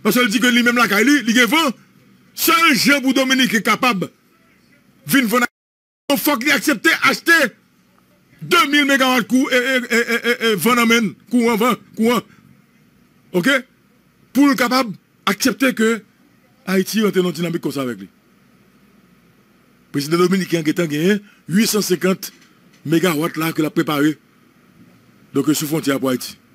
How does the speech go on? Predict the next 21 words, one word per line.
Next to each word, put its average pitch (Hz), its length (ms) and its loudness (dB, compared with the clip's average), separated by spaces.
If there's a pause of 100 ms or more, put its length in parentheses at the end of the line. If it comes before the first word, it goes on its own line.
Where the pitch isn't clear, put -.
(440)
Mais 196 80 0
il 208 40 4
faut 233 140 0
que 185 60 -4
lui 247 100 4
joigne 220 160 2
feu 226 140 0
vert 285 140 2
au 269 40 -2
gouvernement 226 240 2
haïtien. 160 380 -2 (2250)
Jovenel 175 320 0
Moïse 170 240 0
Campé 170 260 0
mine. 180 560 0 (640)
Il 131 60 -6
dit, 160 100 -4
ben, 165 220 0
ben, 165 200 0
ça, 165 180 -2
yes. - 680 -2